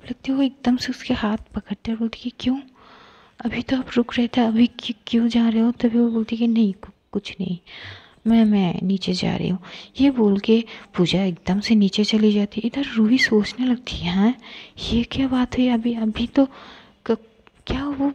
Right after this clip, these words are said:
बुरी मान गई किसी बात की? अरे मैंने ऐसा क्या बोल दिया?"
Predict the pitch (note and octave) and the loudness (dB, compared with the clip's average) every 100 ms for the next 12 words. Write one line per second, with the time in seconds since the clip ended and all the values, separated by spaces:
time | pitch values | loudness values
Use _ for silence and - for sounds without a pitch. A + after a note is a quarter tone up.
0 | A#3+ G#3+ G#3 B3+ C#4+ C4 G#3+ G3+ G#3 G#3+ | -2 0 2 2 2 2 4 4 2 0
1 | G#3+ G#3 G#3 G#3+ - A3 - - - - | 2 2 0 -4 -4 -6 -6 -20 -20 -20
2 | _ _ A#3+ C#4 C4+ G#3 G#3 G3 A#3+ B3 | _ _ -4 0 0 2 2 4 4 4
3 | A#3+ C4 - A#3+ A3+ A#3+ A3+ G3 F3+ E3 | 2 -2 -2 0 0 4 4 4 2 -2